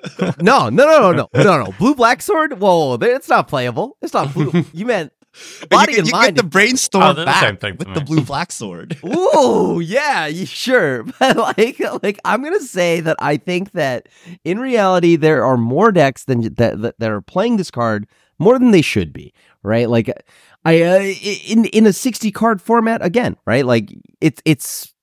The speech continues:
Speaker 1: very, like, ad-, uh, like, it, you have to be very, very, very sure about how you use your brainstorms, uh, and, and that makes sense. And there's more uses in sixty card, right? Like, if I get Thought Seized, in response, I'm gonna hide away my good stuff, right?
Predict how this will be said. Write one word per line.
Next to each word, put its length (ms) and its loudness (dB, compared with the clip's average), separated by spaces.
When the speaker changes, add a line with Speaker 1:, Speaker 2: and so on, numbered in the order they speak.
Speaker 1:
very, 720 2
like, 380 -2
ad-, 320 -2
uh, 140 -2
like, 240 -6
it, 220 -8
you 180 -6
have 160 -4
to 80 -14
be 220 -8
very, 560 -2
very, 480 0
very 340 2
sure 220 0
about 160 0
how 120 -2
you 100 0
use 240 0
your 100 -2
brainstorms, 680 -4
uh, 300 2
and, 380 0
and 180 -2
that 220 2
makes 200 -2
sense. 200 -4
And 120 -6
there's 140 -4
more 120 4
uses 600 0
in 160 -4
sixty 280 -10
card, 200 -10
right? 120 -4
Like, 240 -2
if 80 -8
I 80 6
get 240 2
Thought 240 2
Seized, 420 -4
in 200 2
response, 600 2
I'm 120 0
gonna 160 0
hide 340 -2
away 320 4
my 140 2
good 260 0
stuff, 480 -14
right? 320 0